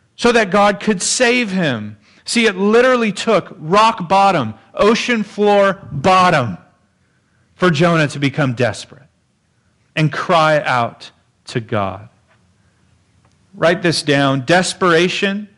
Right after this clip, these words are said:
and supplication lead to salvation.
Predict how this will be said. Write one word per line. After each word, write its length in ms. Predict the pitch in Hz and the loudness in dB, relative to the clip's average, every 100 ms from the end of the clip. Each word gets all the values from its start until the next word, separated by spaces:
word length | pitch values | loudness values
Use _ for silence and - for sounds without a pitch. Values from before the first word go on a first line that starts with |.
| _ _ | _ _
and 300 | 160 147 143 | -2 -2 -2
supplication 1160 | - - 196 170 170 160 139 117 - 110 98 107 131 | -4 -2 -2 -2 -6 -4 -4 -4 -6 -10 -12 -18 -14
lead 400 | 123 131 113 101 | -4 -2 -2 -6
to 120 | 120 | -10
salvation. 720 | - 127 104 101 92 - - | -4 -2 -2 -4 -10 -14 -20